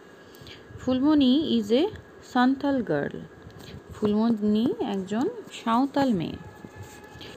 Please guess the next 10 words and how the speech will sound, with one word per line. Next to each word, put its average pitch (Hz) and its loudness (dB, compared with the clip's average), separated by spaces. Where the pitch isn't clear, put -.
Her 208 4
house 262 2
is 208 -2
in 196 0
a 208 -2
village। 170 -6
তার 190 2
যে 190 -2
বাড়িটা 190 2
ছিল 202 -2